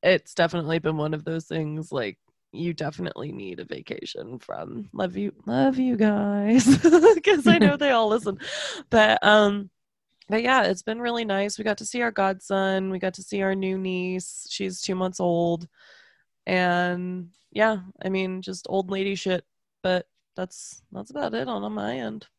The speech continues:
Speaker 2: Nice. Well, I had a, uh, awkward weekend.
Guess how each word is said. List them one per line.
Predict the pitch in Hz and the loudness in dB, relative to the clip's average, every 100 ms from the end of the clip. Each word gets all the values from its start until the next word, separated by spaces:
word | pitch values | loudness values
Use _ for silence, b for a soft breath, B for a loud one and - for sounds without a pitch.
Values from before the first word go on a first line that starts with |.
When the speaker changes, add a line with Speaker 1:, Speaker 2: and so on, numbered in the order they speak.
| _ _ _ _ _ _ 196 | _ _ _ _ _ _ -8
Speaker 2:
Nice. | 202 196 - _ _ | -6 -8 -10 _ _
Well, | 196 185 175 170 B B B _ 202 | 4 6 6 2 B B B _ 2
I | 220 | 4
had | 233 220 202 | 6 6 6
a, | 170 170 | 4 2
uh, | 160 147 160 170 _ _ _ _ | 4 4 2 -8 _ _ _ _
awkward | 165 170 175 165 | -4 -4 -4 -2
weekend. | 160 160 151 135 170 | -2 0 0 0 -2